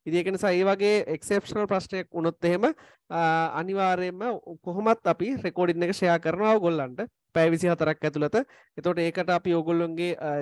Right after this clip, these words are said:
ඔෆිෂියල් Gmail එකක් ඕනේ සහ, අ, පාත්මාලාවේ ඒ, අ,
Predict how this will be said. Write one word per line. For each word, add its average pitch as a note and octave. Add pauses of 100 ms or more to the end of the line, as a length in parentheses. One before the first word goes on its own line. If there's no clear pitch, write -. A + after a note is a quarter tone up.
(160)
ඔෆිෂියල් F3
Gmail F3
එකක් F3
ඕනේ F3+ (120)
සහ, - (640)
අ, E3
පාත්මාලාවේ A3 (120)
ඒ, F3+ (280)
අ, C3